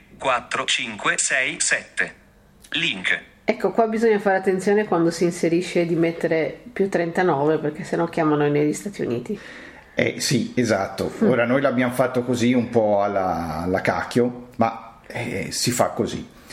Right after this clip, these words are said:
Speaker 1: Un AirTag è utilizzato per il tracciamento degli oggetti di uso quotidiano come le chiavi o una borsa. Il numero di serie è associato alla proprietaria o al proprietario di questo AirTag.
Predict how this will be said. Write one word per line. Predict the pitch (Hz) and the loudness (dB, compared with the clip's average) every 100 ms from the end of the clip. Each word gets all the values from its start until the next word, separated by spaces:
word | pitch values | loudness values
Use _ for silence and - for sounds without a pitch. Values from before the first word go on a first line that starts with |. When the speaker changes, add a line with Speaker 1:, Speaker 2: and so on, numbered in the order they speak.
| - - | -10 -6
Speaker 1:
Un | - | -2
AirTag | 165 156 139 160 151 | -2 -4 -4 -4 -4
è | |
utilizzato | 147 170 185 180 139 127 - | -6 -10 -8 -4 -4 -4 -8
per | 156 | -8
il | 143 | -6
tracciamento | 165 160 165 143 139 175 | -4 -4 -4 -4 -6 -8
degli | 180 175 | -8 -6
oggetti | 175 143 143 139 | -4 -4 -4 -6
di | 135 | -6
uso | 151 175 | -4 -4
quotidiano | 175 170 175 135 135 | -6 -8 -4 -2 -4
come | - 170 | -6 -6
le | 175 | -6
chiavi | 175 180 165 151 | -4 -4 -2 -4
o | |
una | 135 139 | -6 -8
borsa. | 120 107 - 170 - - - _ - - - - _ - | -8 -6 -4 -6 -8 -20 -20 _ -20 -20 -20 -20 _ -6
Il | 139 | -6
numero | 151 185 170 143 | -6 -8 -8 -6
di | 170 | -4
serie | - 156 143 143 | -4 -2 -2 -4
è | |
associato | 151 - 170 180 180 | -4 -4 -4 -4 -4
alla | 185 170 | -4 -4
proprietaria | 160 156 151 180 170 156 | -6 -4 -2 0 0 0
o | 151 | -2
al | 147 | -2
proprietario | 160 - 156 180 165 151 | -6 -4 -2 0 0 -2
di | 131 | -4
questo | 151 139 156 | -6 -4 -2
AirTag. | 151 156 - 87 85 | -4 -2 -4 -2 -6